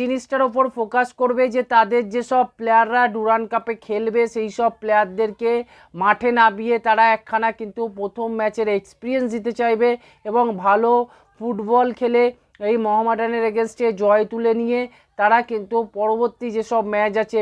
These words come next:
বিএসএফের সঙ্গে এবং তার সাথে সাথে বলা চলে যে ডায়মন্ড হারবার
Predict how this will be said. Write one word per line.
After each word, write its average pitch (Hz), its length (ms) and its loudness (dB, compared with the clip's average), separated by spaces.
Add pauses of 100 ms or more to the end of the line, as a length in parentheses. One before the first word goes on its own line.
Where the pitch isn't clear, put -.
(100)
বিএসএফের 214 600 -2
সঙ্গে 208 280 -2 (280)
এবং 220 180 2 (460)
তার 214 260 6
সাথে 196 280 -6
সাথে 226 220 -2 (420)
বলা 196 340 4 (120)
চলে 220 240 0 (100)
যে 233 100 4 (560)
ডায়মন্ড 208 480 2
হারবার 226 260 2